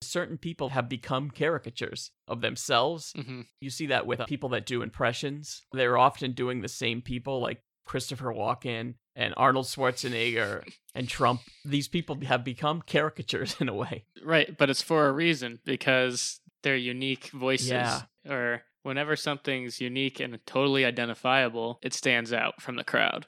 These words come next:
Speaker 1: You know what happens with that, though, is I don't really care for those impressions. What impresses me is when someone does impressions and they do people that nobody else does that are very subtle, because those are way harder to do.
Speaker 2: Yeah.
Speaker 1: I think Jay Pharoah, who was on Saturday Night Live,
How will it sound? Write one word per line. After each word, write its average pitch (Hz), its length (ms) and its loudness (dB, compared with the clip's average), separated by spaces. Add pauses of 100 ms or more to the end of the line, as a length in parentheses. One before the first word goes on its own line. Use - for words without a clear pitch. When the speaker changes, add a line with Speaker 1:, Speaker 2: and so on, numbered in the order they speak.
Speaker 1:
You 156 140 -2
know 196 80 0
what 202 180 0
happens 143 380 4
with 156 100 -8
that, 160 200 -4
though, 165 180 0
is 156 140 -4 (180)
I 151 120 6
don't 190 220 -4
really 156 200 2
care 175 240 0
for 156 100 -4
those 120 200 -2
impressions. 117 720 -4
What 139 160 -2
impresses 131 520 -2
me 127 280 -4
is 123 160 -8
when 117 180 -6
someone 135 380 -4
does 120 360 -2
impressions 123 720 -6
and 127 160 -2
they 156 100 -4
do 180 180 -6
people 147 340 -6
that 117 140 -4
nobody 135 320 0
else 123 220 -2
does 123 300 0
that 123 240 0
are 123 80 4
very 123 260 0
subtle, 127 520 -2 (160)
because 135 220 -2
those 202 180 2
are 135 60 2
way 143 220 4
harder 131 400 4
to 107 80 -4
do. 123 320 -2 (180)
Speaker 2:
Yeah. 123 280 -10 (120)
Speaker 1:
I 127 120 0
think 151 180 -6
Jay 131 240 0
Pharoah, 127 460 2
who 131 100 -8
was 120 160 -4
on 117 140 -4
Saturday 120 400 -4
Night 117 160 -6
Live, 113 340 -2